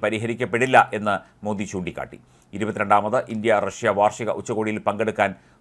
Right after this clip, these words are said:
മോസ്കോയിൽ എത്തി വ്ളാഡിമിർ പുടിനോട് സംസാരിക്കവെയാണ് മോദി ഇത്തരത്തിൽ കാര്യങ്ങൾ വ്യക്തമാക്കിയത്. ഇതിനു മുൻപ് തൻ്റെ റഷ്യൻ സന്ദർശനം ഇത്രയും ലോകശ്രദ്ധ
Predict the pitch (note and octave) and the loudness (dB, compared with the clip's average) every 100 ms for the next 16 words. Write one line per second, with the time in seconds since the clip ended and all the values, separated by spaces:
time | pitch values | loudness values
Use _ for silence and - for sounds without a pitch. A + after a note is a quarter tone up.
0 | - G2+ A2+ - A#2 G#2+ G#2 G2 B2 B2+ | -8 -4 -2 0 0 0 -6 -6 -8 -8
1 | - G#2+ A2 A#2 G#2+ G#2+ - A2 G2+ - | 0 4 4 2 -6 -6 -4 -2 -2 -2
2 | G#2 F#2 A#2 A#2 A#2 G2+ F#2 F#2 F#2+ F#2+ | -6 2 2 2 0 0 0 0 -4 -4
3 | F2+ F#2+ G2+ F#2 F2+ F#2+ F#2+ F#2 E2+ D#2+ | -6 -4 -2 -2 -4 -2 -2 -2 -6 -8
4 | E2+ D#2 C#2+ D#2 - - _ _ _ _ | -8 -10 -10 -14 -14 -18 _ _ _ _
5 | _ - F#2 G#2 A2 G#2 A#2+ A2 G#2+ G2 | _ -12 -6 -2 -2 0 0 2 2 0
6 | G2 B2+ B2 A#2 A2+ C3 G2 F#2 F#2+ B2 | -2 -6 -4 -2 -2 -2 -4 -2 -2 0
7 | A2+ A2+ A#2+ C#3 C#3 | 2 2 2 -2 0